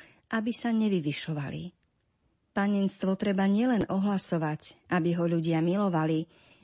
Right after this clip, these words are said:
ale treba ho aj usmerňovať, aby nedošlo k vybočeniu. Na to sa podujmeme v tejto reči.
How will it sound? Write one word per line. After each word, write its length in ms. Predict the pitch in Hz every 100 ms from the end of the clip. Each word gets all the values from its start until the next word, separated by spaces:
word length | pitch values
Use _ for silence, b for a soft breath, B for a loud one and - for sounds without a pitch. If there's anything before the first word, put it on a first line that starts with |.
| b 196
ale 160 | 196 202
treba 320 | 220 240 254 240
ho 80 | 262
aj 160 | 254 -
usmerňovať, 760 | 247 - 202 156 156 147 143 - - _ -
aby 180 | 180 180
nedošlo 560 | 185 220 214 - 185 170
k 160 | 160
vybočeniu. 640 | 147 151 - 151 151 151 175 _ _ _ _ _ _ _ _ B B B B
Na 240 | 196 202 196
to 80 |
sa 240 | 269 - 262
podujmeme 560 | 240 240 226 220 214
v 80 | 202
tejto 320 | - 175 165
reči. 480 | 165 151 - - -